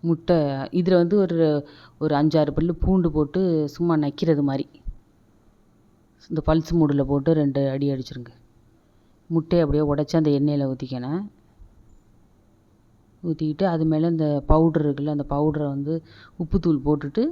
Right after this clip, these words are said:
அந்த பவுடரை தூவி விடணும் மேல. இது ஏன்னா நாங்க ஊர்ல நிறையா பேர் இருப்போம், அதனால வந்து நாங்க இந்த அரிசி, பொரி அரிசி எல்லாம் சேர்த்து வகையில சூப்பரா இருக்கும் அந்த முட்டை பொரியல். சாப்பிட்டு பார்த்தா, அது சாப்பாடுக்கு, ரசத்துக்கு, கஞ்சிக்கெல்லாம் சூப்பரா இருக்கும்.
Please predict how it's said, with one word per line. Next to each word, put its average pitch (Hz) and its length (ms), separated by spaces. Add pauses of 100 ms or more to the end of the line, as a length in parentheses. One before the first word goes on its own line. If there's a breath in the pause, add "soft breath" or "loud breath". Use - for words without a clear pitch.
(340)
அந்த 143 180
பவுடரை 147 400
தூவி 139 200
விடணும் 127 380
மேல. 123 160 (460 soft breath)
இது 165 200
ஏன்னா 165 220
நாங்க 165 280
ஊர்ல 175 280
நிறையா 156 380
பேர் 151 220
இருப்போம், 147 280
அதனால 147 320
வந்து 151 180
நாங்க 147 220 (100)
இந்த 135 200 (420 loud breath)
அரிசி, 151 400
பொரி 143 280
அரிசி 139 260
எல்லாம் 131 220
சேர்த்து 139 400 (120)
வகையில 131 540
சூப்பரா 151 540
இருக்கும் 156 220
அந்த 156 80
முட்டை 151 260
பொரியல். 147 360
சாப்பிட்டு 139 420
பார்த்தா, 143 300 (580 loud breath)
அது 131 180
சாப்பாடுக்கு, 143 680 (160)
ரசத்துக்கு, 139 760
கஞ்சிக்கெல்லாம் 143 680
சூப்பரா 143 440
இருக்கும். 139 280